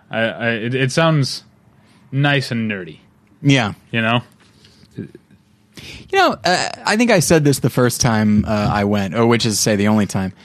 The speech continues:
Speaker 2: um, which <laughs> was, uh, you know, when, when Jen and I went to that, uh, horror panel, it was just, it was supposed to be just, like, a discussion of, well, not supposed to be, but it, it put itself out there as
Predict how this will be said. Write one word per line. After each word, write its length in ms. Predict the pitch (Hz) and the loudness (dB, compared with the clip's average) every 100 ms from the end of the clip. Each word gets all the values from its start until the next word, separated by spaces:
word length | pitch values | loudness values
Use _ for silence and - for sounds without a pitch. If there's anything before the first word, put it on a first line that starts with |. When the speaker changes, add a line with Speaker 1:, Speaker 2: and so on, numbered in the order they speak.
| - - - | -20 -20 -10
Speaker 2:
um, 500 | 120 113 110 104 98 - _ _ _ - - _ - - | -2 0 2 0 -2 -8 _ _ _ -20 -20 _ -20 -2
which 240 | 135 - - | 0 0 0
<laughs> 80 | |
was, 380 | - 139 127 - - | 0 2 2 -2 -2
uh, 340 | 120 113 110 110 - - - - _ _ _ _ _ _ - | 0 2 0 -2 -8 -20 -20 -20 _ _ _ _ _ _ 2
you 100 | 180 | 4
know, 120 | 180 | 6
when, 380 | 175 175 170 165 | 6 4 2 0
when 240 | - 151 151 | 2 4 6
Jen 180 | 151 165 | 6 6
and 80 | |
I 100 | 151 | 4
went 260 | 135 135 117 | 4 4 2
to 180 | - 123 | 0 2
that, 340 | 120 117 - | 2 0 0
uh, 240 | 117 107 101 | 0 0 0
horror 460 | - 139 131 113 | 0 2 2 2
panel, 460 | - 120 95 82 82 | 0 -2 -2 -4 -6
it 100 | 98 | -4
was 240 | 107 110 | 0 -2
just, 260 | - 120 - - | 0 -2 -2 0
it 100 | 131 | 0
was 100 | 117 | 0
supposed 280 | - 160 - | 2 2 2
to 40 | |
be 100 | 127 | 0
just, 200 | 117 113 | 0 0
like, 180 | 117 107 | 0 0
a 40 | |
discussion 560 | 104 - 117 107 107 101 | -2 -2 -2 -2 -2 -2
of, 280 | 95 95 - - | -4 -8 -12 -2
well, 340 | 131 104 90 - - | 0 0 -4 -12 -8
not 200 | 95 - | -8 -6
supposed 300 | - 104 - | -6 -6 -4
to 60 | |
be, 100 | 95 | -6
but 160 | 92 95 - - - - - | -6 -6 -12 -20 -20 -12 -6
it, 140 | 127 - - | -6 -6 -6
it 180 | 120 - _ _ _ | -4 -6 _ _ _
put 140 | - 160 | 0 0
itself 320 | 131 135 117 | 2 2 2
out 240 | 135 127 | 0 0
there 220 | 110 104 | 2 2
as 500 | 104 110 104 101 - | 2 0 0 -2 -4